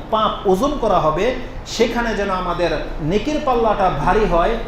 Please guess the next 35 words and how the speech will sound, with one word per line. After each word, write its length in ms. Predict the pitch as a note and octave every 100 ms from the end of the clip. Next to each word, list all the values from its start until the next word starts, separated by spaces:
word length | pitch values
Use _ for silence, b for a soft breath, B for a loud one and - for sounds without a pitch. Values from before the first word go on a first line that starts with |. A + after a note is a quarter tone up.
| - -
কোরআনকে 500 | A3+ B3 A#3+ - G3+
আল্লাহ 460 | F#3 F#3 F3+ F3+
এমন 200 | F#3+ C4
উপযোগী 460 | E4 D4 C4 B3+ B3+
করে 180 | B3 G3+
দিয়েছে 460 | F#3 E3+ B2 F#3+ B3+ - - -
যে 80 |
এই 140 | F#3 F3+ F3
কোরআন 280 | A3 A#3+ A#3
আপনার 340 | F#3 F#3 G3 F3
নেকির 340 | F3+ G#3+ G#3 G#3+
পাল্লাকে 640 | G3 G3+ G3 G3 E3+ D3 C#3+ - - - C3
বৃদ্ধি 380 | A#3 - A#3 A#3
করতে, 440 | G#3 G#3+ A#3+ B3 - C#3+
ভারী 200 | C#3+ F#3+ A3 A3
করতে 300 | G#3+ G#3+ G3+
সহায়তা 400 | F#3+ D#3 C3 A#2+
করবে। 220 | A#2+ A2 A#2 - - - - - - - - D3+
কোরআন, 180 | C3 A2 -
কোরআনের 220 | F3 G#3+ A3
প্রত্যেকটি 420 | D#4+ - B3 -
অক্ষর 380 | G#3+ G3 - C#4+ C#4 - -
আমাদের 280 | E3+ F3+ E3+
নেকির 300 | F3+ A3 G#3
পাল্লাকে 460 | G3+ G3 G3 C#4 - -
বৃদ্ধি 300 | D#3 A3 -
করার 280 | G3+ F3+ F3
জন্য 160 | D#3+ D#3
আল্লাহ 160 | C#3+ C3
সুবহানাহু 380 | C3 C#3 C#3+
ওয়া 100 | D3 C#3+
তাআলা 240 | F3+ A#3 - -
ক্ষমতা 360 | F3 E3+ E3+ E3
দিয়ে 180 | D#3+
রেখেছেন। 380 | D3+ A#2+ A#2+ -